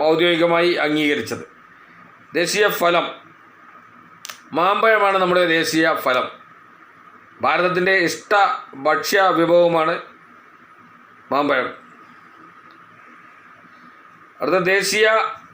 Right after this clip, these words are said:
കായിക വിനോദം. ഭാരതത്തിൻ്റെ കായിക വിനോദം ഹോക്കിയാണ്. ആയിരത്തി തൊള്ളായിരത്തി ഇരുപത്തെട്ട് മുതൽ തുടർച്ചയായ ആറ് ഒളിമ്പിക്സുകളിൽ ഇന്ത്യ സ്വർണ്ണ മെഡൽ നേടിയിട്ടുണ്ട്. ദേശീയ മത്സ്യം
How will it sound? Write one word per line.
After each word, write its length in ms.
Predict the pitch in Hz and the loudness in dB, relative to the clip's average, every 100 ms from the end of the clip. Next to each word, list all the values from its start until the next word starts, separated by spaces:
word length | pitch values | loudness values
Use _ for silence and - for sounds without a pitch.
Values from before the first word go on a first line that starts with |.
| - - - - - | -20 -20 -20 -20 -4
കായിക 340 | 165 185 208 208 | 0 0 2 0
വിനോദം. 400 | 196 165 147 135 - - - - | 0 0 0 -2 -6 -20 -20 -6
ഭാരതത്തിൻ്റെ 680 | 127 170 180 190 185 190 208 220 - - - - | 0 0 0 -2 -2 0 0 -2 -6 -20 -20 -6
കായിക 300 | 156 185 196 208 | -2 0 2 2
വിനോദം 400 | 196 190 190 190 - - - | 2 2 2 -2 -10 -10 -2
ഹോക്കിയാണ്. 500 | 156 165 185 147 - | 0 0 0 0 -4
ആയിരത്തി 640 | - - - - - 156 | -12 -20 -20 -18 -6 -2
തൊള്ളായിരത്തി 300 | 190 190 196 190 | 2 2 2 2
ഇരുപത്തെട്ട് 640 | 190 196 202 202 175 214 220 185 | 2 0 0 -2 0 0 2 2
മുതൽ 220 | 180 190 185 - - - - - - - | 2 0 0 -6 -18 -20 -20 -20 -18 -4
തുടർച്ചയായ 600 | 160 190 190 208 202 196 196 190 151 175 | 0 0 2 2 2 4 2 0 0 2
ആറ് 260 | 202 214 208 - - | 4 4 2 -2 -2
ഒളിമ്പിക്സുകളിൽ 640 | 175 185 190 190 185 180 175 - - - - - - - | 0 0 0 0 0 0 -2 -6 -20 -20 -20 -20 -20 -6
ഇന്ത്യ 320 | 151 175 185 180 - - - - - - - | -2 0 2 2 0 -4 -16 -20 -20 -20 -16
സ്വർണ്ണ 400 | - 170 175 202 | -2 0 2 0
മെഡൽ 240 | 190 185 170 | 2 0 0
നേടിയിട്ടുണ്ട്. 480 | 156 151 147 127 101 - - - - - - - - | 0 0 -2 -4 -8 -14 -20 -20 -20 -20 -20 -20 -6
ദേശീയ 320 | 156 160 202 185 160 | -4 0 0 0 0
മത്സ്യം 480 | 160 156 - 170 | 0 -2 -4 -4